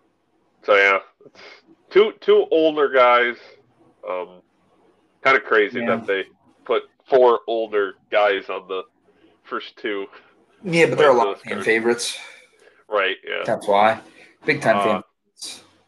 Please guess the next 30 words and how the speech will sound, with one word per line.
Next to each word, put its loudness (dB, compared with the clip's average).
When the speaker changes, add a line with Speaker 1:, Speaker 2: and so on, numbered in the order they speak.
Speaker 1:
Shogun -4
has -4
twenty-one -4
of -2
his -6
twenty-seven -10
wins -6
by -10
knockout, -6
five -2
by -8
decision, -14
one -12
by -8
submission. -14
He -2
has -2
six -6
losses 0
by -6
knockout, -6
three -12
by -2
submission, -14
three -6
by -2
decision, -10
has -4
one -6
draw. -4